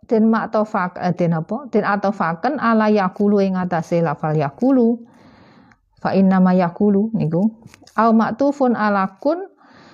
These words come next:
utawa maktuf ing atase lafal kun min haitsu makna ing dalam sekirane utawi maknane iku, eh, eh, eh, eh, kun ing atase, eh, sekirane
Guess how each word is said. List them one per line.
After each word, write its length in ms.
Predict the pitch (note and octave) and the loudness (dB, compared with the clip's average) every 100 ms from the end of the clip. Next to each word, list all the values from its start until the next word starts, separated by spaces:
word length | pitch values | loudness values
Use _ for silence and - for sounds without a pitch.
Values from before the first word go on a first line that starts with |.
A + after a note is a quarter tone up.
| _ | _
utawa 480 | A#3+ A#3 A#3 A#3+ A3 | -2 2 2 2 2
maktuf 180 | A#3 A3+ | 0 0
ing 80 | A3 | 2
atase 320 | A3 G#3 G#3+ | 2 0 0
lafal 400 | G3+ G3 F#3+ F#3 | 0 0 0 -2
kun 240 | F#3 D4+ D4 | -2 -4 0
min 160 | B3 | -2
haitsu 480 | B3 A#3 G#3 G#3+ G#3 | 0 0 -2 0 0
makna 580 | F#3+ - G3+ A3+ F#3 G#3 - - - - | 0 -2 -2 0 0 -2 -6 -20 -20 -4
ing 160 | G#3+ | 2
dalam 240 | G#3 G3+ G3+ | 4 4 2
sekirane 480 | - G3 G#3 G3+ G3+ | 0 0 2 2 2
utawi 320 | G3 F#3+ F#3+ | 2 2 0
maknane 840 | F3+ F#3 C4+ C#4+ A3+ A#3 B3 - - | 0 -2 -2 0 0 0 -2 -6 -2
iku, 560 | A3 A3 B3+ C4+ C4+ _ _ - _ - - _ _ - | 0 2 0 0 -4 _ _ -20 _ -20 -20 _ _ -16
eh, 440 | - G3 G3+ D3+ F#3 - - - - | -4 0 2 2 -2 -6 -16 -8 0
eh, 260 | G#3+ G#3 F3+ D#3+ F3 _ _ - | 4 4 2 -2 -10 _ _ -12
eh, 220 | G3 G3 G#3 | -8 -6 -4
eh, 100 | B3+ C4+ | -4 -2
kun 320 | D4+ F4 - | -4 -4 -4
ing 240 | A3+ A3 | 0 2
atase, 720 | G#3+ G#3 G3+ G3 B3+ D4+ - _ _ - - - _ - - _ _ _ - | 2 0 -2 -2 -2 -2 -4 _ _ -20 -20 -20 _ -20 -20 _ _ _ -2
eh, 320 | A3 A3 G#3+ | 2 2 2
sekirane 960 | A3 A3 G#3+ G#3 G3 F3+ G#3+ C#4 F#4 | 0 0 2 2 2 0 0 -2 -8